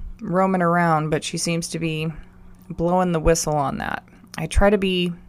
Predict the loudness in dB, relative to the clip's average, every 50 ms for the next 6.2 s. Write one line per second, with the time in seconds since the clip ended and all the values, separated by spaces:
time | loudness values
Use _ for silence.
0 | -20 -10 -4 0 2 4 4 8 10 10 10 10 10 4 4 4 2 2 4 2
1 | 2 6 6 6 6 6 4 2 2 2 2 2 2 0 -2 -2 -4 -2 -4 -2
2 | 2 2 2 2 2 -2 -2 -2 -2 -4 -4 0 0 0 0 0 -2 -6 -6 -6
3 | -6 -6 -6 -4 -2 -2 -2 -2 0 0 0 0 0 -4 -10 -20 -20 -18 -8 -2
4 | 0 2 4 6 6 6 6 4 2 0 0 0 0 0 -2 -4 -4 -2 -2 0
5 | 0 -2 -2 -4 -4 -4 -4 -4 0 2 2 2 2 0 -8 -4 -2 0 0 2
6 | 0 -2 -4